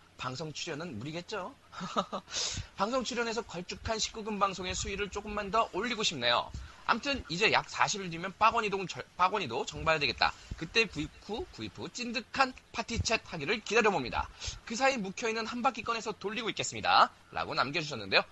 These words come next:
돌리는 건 쥐불놀이를 돌리세요. 자, 그리고 에이지스님께서 하스스톤 하면서 들었네요. 뮤테이션 오랑 원님 사연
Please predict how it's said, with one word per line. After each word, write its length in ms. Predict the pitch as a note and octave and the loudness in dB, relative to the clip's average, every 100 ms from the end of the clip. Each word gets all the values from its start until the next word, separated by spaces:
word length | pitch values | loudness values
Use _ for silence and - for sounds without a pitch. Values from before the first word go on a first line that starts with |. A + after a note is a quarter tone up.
| - | -10
돌리는 280 | - B2+ C3 | -10 -8 -6
건 140 | D3+ F#3 | -6 -6
쥐불놀이를 560 | - G3 A3 F3 B2+ G2+ | -8 -6 -6 -6 -6 -8
돌리세요. 340 | E2 E2+ E2 - - - | -10 -10 -10 -10 -18 -4
자, 80 | B2+ | -2
그리고 200 | G3 A#3+ - - | -2 -6 -12 0
에이지스님께서 1080 | - B3+ B3+ C4 A#3+ G#3+ F#3 F#3 G#3 F3+ G#2 - - - | 6 6 4 -2 -4 -4 -2 2 4 4 2 -4 -16 -2
하스스톤 480 | D4 D4+ C4+ - | 0 0 -4 2
하면서 220 | C#4 B3 A#3 | 4 2 -2
들었네요. 580 | A3+ G#3 F3 F#3 B2 - - - | -2 2 4 4 2 -2 -6 -4
뮤테이션 400 | - - C4+ B3+ | -6 -4 -2 -2
오랑 260 | G#3 G3+ G#3 | 0 2 4
원님 280 | D#3+ G3+ A3 | 2 2 -2
사연 300 | F#3+ G3+ | 0 0